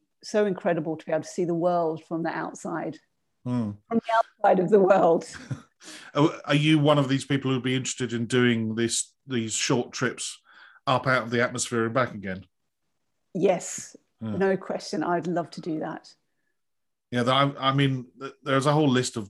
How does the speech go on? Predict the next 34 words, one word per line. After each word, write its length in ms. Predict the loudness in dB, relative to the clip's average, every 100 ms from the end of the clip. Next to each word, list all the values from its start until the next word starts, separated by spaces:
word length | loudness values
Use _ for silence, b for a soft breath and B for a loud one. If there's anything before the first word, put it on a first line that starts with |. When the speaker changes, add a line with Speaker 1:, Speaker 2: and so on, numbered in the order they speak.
| _
Speaker 2:
sort 280 | -6 -4 -4
of 100 | -2
documentary 580 | -2 0 -4 -4 -4 -4
subjects 440 | -2 -2 -8 -8
that 140 | -6
if 120 | -4 -4
I 60 |
see 240 | -2 2 2
one, 220 | 0 -2
I'll 160 | -4
probably 280 | -4 -6 -4
sit 200 | -4 -6
and 100 | -4
watch 220 | -6 -6
it. 100 | -10 B B B B B
And 100 | 2
anything 320 | 4 2 -2 -4
to 80 | 0
do 100 | 0
with 140 | 0
space 260 | 0 -2 -2
travel 480 | -2 -2 -4 -8
and 160 | -8 -8
space 320 | -2 -2 0
exploration, 560 | -6 -6 -4 -4 -4 -8
I 140 | -6
will 140 | -4 -2
sit 200 | -2 -4
and 80 | -4
watch. 340 | -4 -4 -14 B B B
Um, 440 | 0 4 4 2 -2
I 120 | -4
find 280 | 0 0 0
it 140 | -6